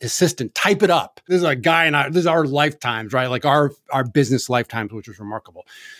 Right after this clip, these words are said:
So yeah, I think that we've just got the tools at our disposal, computing power, access to information, obviously, you know, things like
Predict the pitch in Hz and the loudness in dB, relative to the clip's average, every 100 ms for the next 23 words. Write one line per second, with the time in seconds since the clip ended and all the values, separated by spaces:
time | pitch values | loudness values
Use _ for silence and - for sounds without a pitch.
0 | - - 185 202 185 185 233 175 143 143 | -8 0 4 4 4 2 0 2 2 2
1 | - 127 - 135 117 - - - 165 143 | 2 -2 0 0 0 -4 -8 -2 0 0
2 | 131 120 - 131 120 107 - 110 - 123 | -2 -4 -6 -6 -6 -8 -12 -10 -4 -4
3 | 123 - 120 113 - 117 117 - 113 - | -4 -2 0 0 0 -2 -2 -2 -8 -8
4 | 117 117 113 113 - 113 113 - 117 107 | -8 -2 0 0 0 0 0 -2 -4 -4
5 | 101 110 101 - 104 - 95 | -4 -6 -6 -4 -4 -2 -4